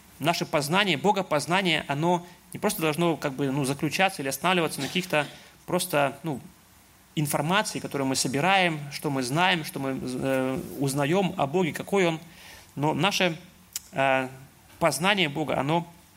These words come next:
должно выражаться в том, чтобы мы, оно должно на практике нашей жизни выражаться, оно должно быть, иметь влияние на нашу жизнь, чтобы мы поступали достойно Бога,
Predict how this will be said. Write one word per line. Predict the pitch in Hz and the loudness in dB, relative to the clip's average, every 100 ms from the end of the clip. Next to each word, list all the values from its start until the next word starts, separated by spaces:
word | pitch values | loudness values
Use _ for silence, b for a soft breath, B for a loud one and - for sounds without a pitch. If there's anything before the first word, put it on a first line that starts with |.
| - B B B - - | -20 B B B -12 -6
должно | - 139 135 160 156 151 B B - | -2 -2 0 0 0 -2 B B -4
выражаться | 135 170 147 175 180 139 | 0 2 4 4 2 -2
в | - | -2
том, | 190 | -2
чтобы | 185 170 143 | -2 -2 0
мы, | 143 185 185 B B B - | 2 2 0 B B B -6
оно | 135 | -2
должно | 156 170 | 0 0
на | 160 165 | 0 2
практике | 220 226 - | 2 0 -6
нашей | 190 190 | -4 -2
жизни | 214 214 | 0 2
выражаться, | 147 139 135 - - | 2 0 -2 -6 -8
оно | 143 151 | -4 -4
должно | - - 147 185 | -4 -4 0 2
быть, | 175 175 - | 2 -2 -6
иметь | 139 139 143 160 185 | -6 -4 0 0 0
влияние | - 143 151 180 240 170 | -4 -4 0 2 2 2
на | 147 | 2
нашу | 147 151 | 0 0
жизнь, | 151 180 - - B B B | 0 0 -2 -10 B B B
чтобы | - 147 | -4 0
мы | 165 226 | 2 2
поступали | 202 185 185 190 185 | 0 -2 2 2 2
достойно | 185 185 208 202 | 0 2 2 2
Бога, | 208 180 | 2 2